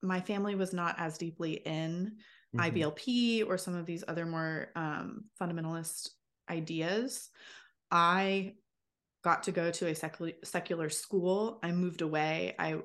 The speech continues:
Speaker 1: got out of my hometown, even though I was still indoctrinated at that point. Um,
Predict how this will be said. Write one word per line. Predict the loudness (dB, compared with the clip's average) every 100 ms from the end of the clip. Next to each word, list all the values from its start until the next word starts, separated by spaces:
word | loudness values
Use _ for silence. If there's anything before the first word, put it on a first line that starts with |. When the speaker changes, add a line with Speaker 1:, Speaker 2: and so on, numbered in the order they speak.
| -2
Speaker 1:
got | -2 2
out | 2 2
of | 0
my | -4
hometown, | -2 -4 -4 -4 -2 -2 -2 2
even | 4 6
though | 6 6
I | 4
was | 2
still | -2 0
indoctrinated | 2 2 0 -2 -2 0
at | 0
that | 2 0 -2
point. | -2 -2 -2 -10 -20 -20 _ -2
Um, | 2 2 0 -2 -6